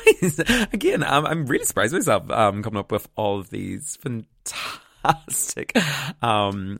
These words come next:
advices, you know, suggestions. And I hope these really are helping, because this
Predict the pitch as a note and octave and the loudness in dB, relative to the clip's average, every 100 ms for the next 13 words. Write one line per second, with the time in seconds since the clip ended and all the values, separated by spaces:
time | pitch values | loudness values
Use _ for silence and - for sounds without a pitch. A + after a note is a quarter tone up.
0 | - G#2+ F2 - - C3+ C#3+ D3 C#3+ - | -8 -8 -10 -18 -4 0 0 0 -4 -6
1 | - C#3 C3 C3 B2+ B2 A#2+ - - - | -4 -2 0 0 -2 -2 -6 -12 -20 -12
2 | A2 G#2+ G2 F2+ - D#2 - D#3+ E3+ E3 | -6 -2 -2 -2 -6 -10 -4 2 6 6
3 | E3 - F3 - F3+ F#3+ G#3+ G#3+ E3+ F3 | 2 -2 -4 0 2 4 4 2 0 2
4 | D#3+ D3 C3+ B2 A#2+ A2+ C3 C#3+ | 4 4 2 -2 -4 -2 0 -2